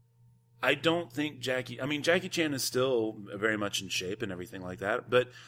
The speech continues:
he is still getting on in years, and, and it's not, and he's not really incentivized to do all the ridiculously amazing things that he's always done.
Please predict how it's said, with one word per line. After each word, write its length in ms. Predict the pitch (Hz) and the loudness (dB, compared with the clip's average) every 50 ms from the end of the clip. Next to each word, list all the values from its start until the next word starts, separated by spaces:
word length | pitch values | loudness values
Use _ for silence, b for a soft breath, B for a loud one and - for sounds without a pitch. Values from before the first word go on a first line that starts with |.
| B B B | B B B
he 320 | - 170 175 165 160 143 | 0 2 2 4 4 4
is 180 | 143 147 139 - | 4 4 4 4
still 300 | - - 143 131 127 120 | 2 4 4 4 4 4
getting 320 | 113 117 113 113 110 107 | 4 2 2 2 0 -2
on 240 | 110 107 110 110 110 | -2 -2 -2 -2 -2
in 80 | 104 98 | -2 -2
years, 480 | 98 117 156 156 135 123 123 120 113 | -2 -2 0 0 0 -2 -2 -2 -4
and, 260 | 120 113 113 113 117 120 - | -4 -4 -6 -8 -10 -12 -10
and 160 | 120 117 117 | -8 -6 -6
it's 220 | 117 113 107 - 117 | -6 -6 -6 -8 -6
not, 320 | 120 123 123 123 123 - - - 131 123 - | -4 -4 -4 -4 -4 -8 -14 -18 -20 -14 -10
and 160 | 117 110 107 | -10 -6 -2
he's 240 | 123 143 143 123 123 | -2 -2 -2 -2 -2
not 240 | 131 127 120 117 107 | -2 -2 -2 -2 -2
really 280 | 113 120 120 120 110 | 0 0 0 0 0
incentivized 880 | 104 101 98 - 139 139 143 123 104 101 98 98 98 101 101 - - - b b b b b b b b - | -2 -4 -4 -2 -2 -2 -2 -2 -2 0 0 2 2 0 0 -2 -8 -12 b b b b b b b b -6
to 100 | - 131 | -6 -4
do 380 | 107 120 123 123 120 117 120 123 | 0 2 2 2 4 4 2 2
all 340 | - - 120 123 127 131 123 | 2 0 2 2 4 4 2
the 240 | 120 120 110 113 110 | 0 -2 -2 -2 -4
ridiculously 880 | 107 113 120 - - - 165 151 - 143 139 127 117 - 127 127 117 113 | -2 -4 -4 -4 -2 0 0 0 2 0 0 2 0 2 2 2 2 2
amazing 460 | 110 113 113 113 110 104 113 107 101 | 2 0 0 0 0 -2 -2 -4 -6
things 400 | - 110 107 104 104 104 98 101 | -4 -4 -2 -2 -2 -4 -4 -4
that 160 | 104 98 90 | -4 -4 -2
he's 200 | 101 104 98 95 | -4 -6 -6 -4
always 380 | 98 90 90 92 95 92 92 - | -4 -4 -2 -2 -2 -4 -4 -4
done. 380 | - 165 208 - 85 82 - | -2 -2 0 -2 -2 -4 -10